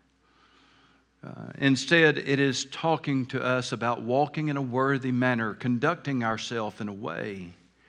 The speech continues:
that, uh, is a good testimony to God who has called us into his own kingdom and glory.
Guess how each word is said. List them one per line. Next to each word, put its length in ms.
that, 420
uh, 300
is 180
a 40
good 280
testimony 760
to 160
God 460
who 180
has 160
called 500
us 440
into 260
his 200
own 280
kingdom 500
and 100
glory. 520